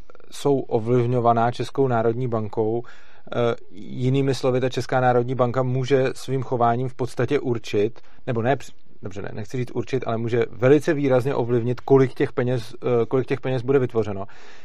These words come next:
Čímž pádem pro mě vlastně ta vaše přednáška, nad ní občas tak jako přemýšlím. Souhlasím se vším,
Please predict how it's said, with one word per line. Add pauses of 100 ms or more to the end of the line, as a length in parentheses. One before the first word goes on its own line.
Čímž
pádem (920)
pro
mě
vlastně (220)
ta
vaše
přednáška,
nad
ní
občas
tak
jako
přemýšlím. (480)
Souhlasím
se
vším,